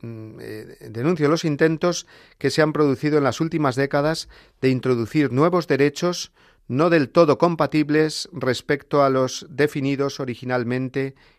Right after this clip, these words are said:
y no siempre aceptables. ¿Eh? Y que, según el Papa, han dado lugar a colonizaciones ideológicas entre las que ocupa un lugar central la ideología de género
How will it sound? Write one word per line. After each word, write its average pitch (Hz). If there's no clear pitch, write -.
y 123
no 143
siempre 143
aceptables. 98
¿Eh? 107
Y 120
que, 107
según 107
el 117
Papa, 143
han 143
dado 147
lugar 156
a 120
colonizaciones 147
ideológicas 147
entre 143
las 147
que 135
ocupa 143
un 139
lugar 143
central 139
la 131
ideología 127
de 123
género 113